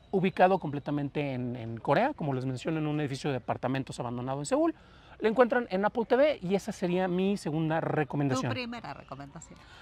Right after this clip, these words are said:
Speaker 1: Ah, es que la primera recomendación
Speaker 2: <laughs>
Speaker 1: efectivamente es como la segunda y no es cierto. La segunda recomendación que les voy a dar, y ¿sabías que ya estamos en TikTok, verdad?
Speaker 2: No, no sabía.
Speaker 1: ¿No sabías? Ay, bueno, demonios. Alguien te
Speaker 2: Claro
Speaker 1: debería de
Speaker 2: que
Speaker 1: robar.
Speaker 2: estoy en TikTok, porque,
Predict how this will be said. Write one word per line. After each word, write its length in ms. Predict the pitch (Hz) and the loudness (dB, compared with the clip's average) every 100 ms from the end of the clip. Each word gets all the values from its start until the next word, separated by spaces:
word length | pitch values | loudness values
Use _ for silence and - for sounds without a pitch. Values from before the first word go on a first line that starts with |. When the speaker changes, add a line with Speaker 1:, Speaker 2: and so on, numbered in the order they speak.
| - | 4
Speaker 1:
Ah, 180 | 185 190 | 6 6
es 100 | 180 | 4
que 100 | 214 | 4
la 80 | 156 | 4
primera 260 | 165 190 | 6 8
recomendación 720 | 202 160 147 147 143 170 180 | 8 4 -2 0 0 4 4
Speaker 2:
<laughs> 0 | |
Speaker 1:
efectivamente 840 | 175 143 - 175 185 165 160 180 156 | 2 -2 2 4 4 4 2 2 0
es 100 | - | 0
como 200 | 170 151 | 0 2
la 100 | 127 | 2
segunda 460 | 143 147 160 180 | 2 2 4 4
y 40 | 147 | 4
no 120 | 147 | 2
es 80 | 165 | 2
cierto. 320 | 208 - - - - - - - - - - | 2 0 -8 -12 -20 -20 -20 -20 -20 -12 4
La 180 | 190 185 | 8 8
segunda 300 | 220 349 349 | 8 4 4
recomendación 420 | 196 180 151 226 | 2 0 0 0
que 100 | 247 | 0
les 120 | 170 | 2
voy 100 | 196 | 6
a 40 | |
dar, 120 | 190 214 | 8 8
y 140 | 220 | 4
¿sabías 320 | - 185 240 | -4 -2 0
que 80 | - | 2
ya 80 | 262 | 0
estamos 300 | - 269 226 | 2 2 2
en 60 | 165 | -2
TikTok, 280 | - 262 | 0 0
verdad? 300 | 175 127 208 - - - - - | 2 0 -2 -4 -20 -20 -20 -12
Speaker 2:
No, 240 | 214 220 311 254 | -6 -6 -6 -8
no 80 | |
sabía. 260 | 269 277 302 | -10 -8 0
Speaker 1:
¿No 120 | 175 | 2
sabías? 380 | 208 160 220 - | 4 2 0 -2
Ay, 240 | 117 180 135 | 0 0 2
bueno, 260 | 165 190 | 2 2
demonios. 480 | 123 127 233 208 - - - - | 2 2 4 2 -2 -10 -8 2
Alguien 320 | 156 190 202 | 4 4 0
te 80 | 160 | 4
Speaker 2:
Claro 160 | 359 | 4
Speaker 1:
debería 160 | 453 466 | 6 6
de 60 | |
Speaker 2:
que 100 | - | 6
Speaker 1:
robar. 160 | 240 - | 6 6
Speaker 2:
estoy 160 | 233 214 | 4 -4
en 140 | 185 | -8
TikTok, 580 | 214 - - 160 147 143 | -10 -12 -8 -4 -6 -8
porque, 580 | 175 - 175 165 165 160 | -10 -8 -6 -6 -4 -6